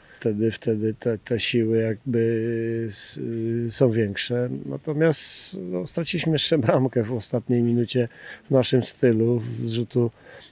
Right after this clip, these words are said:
rożnego. Dobrze, że, że zespół jeszcze wierzył, zareagował i odwróciliśmy to wszystko. Natomiast,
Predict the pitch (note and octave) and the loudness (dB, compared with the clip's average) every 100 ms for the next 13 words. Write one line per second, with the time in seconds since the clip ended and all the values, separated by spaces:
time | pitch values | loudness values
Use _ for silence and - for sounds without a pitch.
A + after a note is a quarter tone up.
0 | - C#3 B2 A2+ A#2+ G#2 A2+ A#2 A#2 A2 | -2 4 4 6 2 2 2 4 2 2
1 | A2 A2 A2+ G#2 A2 A2 A2 G#2+ - A#2+ | 0 0 -2 -2 -2 -2 -2 -4 -2 -2
2 | G#2+ - B2+ A2 A2+ G2 A2 A2 A2 A2+ | 0 0 0 2 0 0 -2 -2 0 0
3 | A2 A2+ G2 G#2+ G#2+ G#2 G#2+ G#2+ A2 G#2+ | 2 0 0 -2 -2 -2 -4 -6 -4 -2
4 | A#2 A#2 D3+ B2+ G#2 A#2 - G2+ - G2 | -2 2 4 4 2 -2 -4 -6 -8 -10
5 | - G#2+ G#2+ - A2+ A#2 - | -10 -10 -10 -8 -4 -4 -6